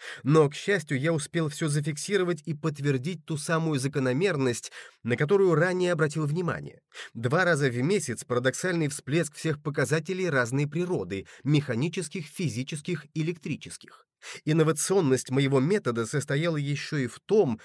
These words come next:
что я решил поменять парадигму рассмотрения процесса. У нас по сей день действует механическая теория, то есть твёрдое тело воспринимается как совокупность многих маленьких тел-кубиков, а дальше действуют законы Ньютона.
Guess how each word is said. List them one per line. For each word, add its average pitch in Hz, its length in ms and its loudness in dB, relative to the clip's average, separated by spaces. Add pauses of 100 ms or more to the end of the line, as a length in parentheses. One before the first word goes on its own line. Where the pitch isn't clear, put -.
(260)
что - 160 -6
я 160 140 2
решил 202 340 0
поменять 180 480 2
парадигму 170 640 0
рассмотрения 151 680 -2
процесса. - 600 -8 (400)
У 139 140 4
нас 156 180 4
по 151 100 0
сей 156 220 -2
день 127 420 0
действует 143 520 -2
механическая 143 680 -2
теория, 123 560 2 (240)
то 151 80 2
есть 147 240 2
твёрдое 135 500 2
тело 160 360 -2
воспринимается 139 760 0
как 151 160 -2
совокупность 156 680 -2
многих 165 420 0
маленьких 160 500 -4
тел-кубиков, 139 880 -4 (180)
а 120 220 0
дальше 170 500 -2
действуют 147 600 -4
законы 127 440 -2
Ньютона. 131 540 -6